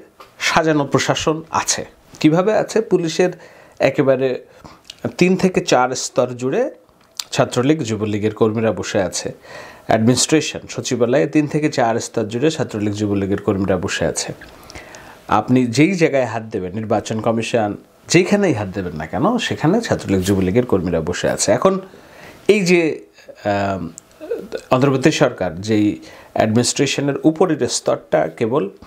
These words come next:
পরিষ্কার পরিচ্ছন্ন করা শুরু করেছে, তো এই পরিষ্কার পরিচ্ছন্ন করা শুরু করলেও যখন একটা নির্বাচনের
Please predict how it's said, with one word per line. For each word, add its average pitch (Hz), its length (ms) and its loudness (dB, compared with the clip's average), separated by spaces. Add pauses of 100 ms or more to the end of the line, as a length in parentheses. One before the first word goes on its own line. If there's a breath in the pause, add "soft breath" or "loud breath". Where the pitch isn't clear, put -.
(180 loud breath)
পরিষ্কার 131 360 2
পরিচ্ছন্ন 127 480 -2
করা 104 200 -2
শুরু 165 240 0
করেছে, 87 460 -4 (640 loud breath)
তো - 80 2
এই 123 100 4
পরিষ্কার 139 380 2
পরিচ্ছন্ন 165 440 -2
করা 156 180 2
শুরু 147 260 -2
করলেও 151 480 0
যখন 151 500 -4
একটা 110 260 -2
নির্বাচনের 107 680 -2